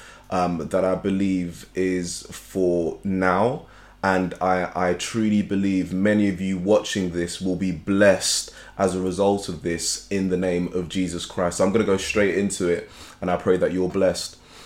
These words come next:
Um, again, it was a very short dream. So, so I wanna, so a couple of nights ago,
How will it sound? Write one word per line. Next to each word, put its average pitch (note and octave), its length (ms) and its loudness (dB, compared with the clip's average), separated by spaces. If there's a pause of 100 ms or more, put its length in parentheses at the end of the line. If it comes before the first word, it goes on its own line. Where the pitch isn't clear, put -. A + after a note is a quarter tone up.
(140)
Um, G2 360 4
again, F#2 280 6
it E2 60 0
was F2 140 -2
a - 20 -4
very F#2+ 240 2
short G#2+ 300 2
dream. F#2 180 0
So, F#2 220 2
so G2 200 2
I G#2 40 2
wanna, B2 320 -2
so A2+ 160 2 (140)
a A2 100 -2
couple D#3 260 0
of C3+ 60 4
nights B2+ 280 -2
ago, E2+ 360 0